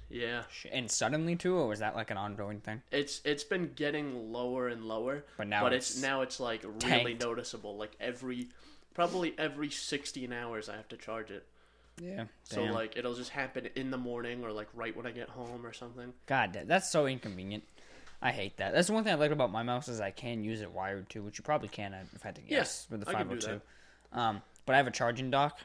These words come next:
Speaker 2: for it, so I just slap it on, and if I leave my P C and sleep
Speaker 1: You
Speaker 2: mode,
Speaker 1: know,
Speaker 2: it charges.
Speaker 1: here's my, here's my theory. I'm having a conspiracy theory right now.
Speaker 2: <laughs> Uh-oh.
Speaker 1: I think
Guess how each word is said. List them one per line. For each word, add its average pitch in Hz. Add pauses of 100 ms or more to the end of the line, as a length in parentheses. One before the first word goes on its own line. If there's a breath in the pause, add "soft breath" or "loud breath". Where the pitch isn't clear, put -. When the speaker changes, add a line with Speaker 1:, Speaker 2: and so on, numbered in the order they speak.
Speaker 2:
for 156
it, -
so 127
I 110
just 101
slap 110
it 107
on, 110
and 110
if 113
I 110
leave 113
my 104
P 110
C 107
and 98
sleep 107
Speaker 1:
You 143
Speaker 2:
mode, 151
Speaker 1:
know, 170
Speaker 2:
it -
charges. 104
Speaker 1:
here's 147
my, 135
here's 131
my 120
theory. 117 (720 loud breath)
I'm 107
having 113
a 113
conspiracy 113
theory 104
right 101
now. 110 (200)
Speaker 2:
<laughs> -
Uh-oh. 101 (300)
Speaker 1:
I 135
think 139